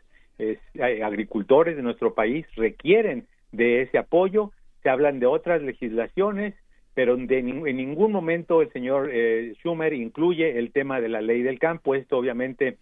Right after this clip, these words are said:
pues, tiene muy preocupados a los agricultores. Y en conversaciones que he tenido para reportes que hemos elaborado para, para Radio Bilingüe, Samuel, eh, hay preocupación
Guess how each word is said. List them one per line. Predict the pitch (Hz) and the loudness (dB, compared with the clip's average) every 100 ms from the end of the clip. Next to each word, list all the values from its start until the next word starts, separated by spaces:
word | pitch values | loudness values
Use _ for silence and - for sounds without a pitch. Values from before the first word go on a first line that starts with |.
| _ _ | _ _
pues, | - 107 | -10 -4
tiene | 147 | -2
muy | 139 139 | 0 -2
preocupados | 139 113 110 127 123 | -2 -4 0 2 2
a | 127 | 0
los | 113 110 | -2 -2
agricultores. | 107 98 110 117 107 98 - _ _ _ | -4 -4 -2 2 2 0 -8 _ _ _
Y | 127 | 0
en | 147 | 2
conversaciones | 165 151 143 151 214 240 | 4 4 2 2 2 2
que | 240 | 2
he | 208 | 2
tenido | 196 151 165 165 | 2 -4 -2 0
para | 139 117 | 0 0
reportes | 117 113 139 147 | -2 -2 -4 -4
que | - | -6
hemos | 139 139 | -6 -4
elaborado | 135 113 110 120 131 127 | -2 0 2 2 0 -2
para, | 113 104 101 95 _ _ _ _ | -4 -2 -4 -10 _ _ _ _
para | - 110 107 101 | -6 -2 0 2
Radio | 117 151 | 0 0
Bilingüe, | 131 113 120 113 113 113 | -2 -2 0 4 2 2
Samuel, | 120 113 117 117 - _ _ | -4 -2 -2 -2 -8 _ _
eh, | 123 113 147 | 0 0 4
hay | 147 202 | 2 4
preocupación | 185 170 135 120 107 - 131 127 135 | 0 0 -2 -2 -4 -4 -2 -2 -4